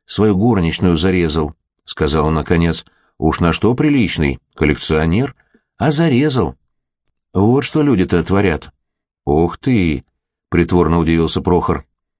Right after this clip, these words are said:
«А что, барина этого под арест посадили? Теперь уж благородный ты или нет,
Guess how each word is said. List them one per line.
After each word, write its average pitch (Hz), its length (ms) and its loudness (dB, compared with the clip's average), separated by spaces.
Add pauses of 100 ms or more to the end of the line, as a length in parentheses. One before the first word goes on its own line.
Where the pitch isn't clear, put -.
(120)
«А 143 140 -2
что, 151 220 0
барина 98 320 0
этого 80 360 0 (340)
под 101 160 2
арест 156 280 0
посадили? 90 600 0 (300)
Теперь 117 340 0
уж - 160 -4 (320)
благородный 95 800 2
ты 87 160 0
или 85 140 2
нет, 117 320 -2